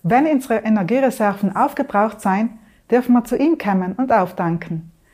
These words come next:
Nix und niemand kann unseren Hunger so sehr stillen wie Jesus.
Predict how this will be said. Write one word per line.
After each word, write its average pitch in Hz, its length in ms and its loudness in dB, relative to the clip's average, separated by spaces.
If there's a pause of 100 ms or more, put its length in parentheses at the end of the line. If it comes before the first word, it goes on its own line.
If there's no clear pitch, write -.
(140)
Nix - 320 0
und 220 180 2
niemand 233 560 2
kann 190 140 -6
unseren 196 340 0
Hunger 247 360 0 (160)
so 233 200 0
sehr 254 220 -2
stillen 226 400 2
wie 233 80 2
Jesus. 190 600 -2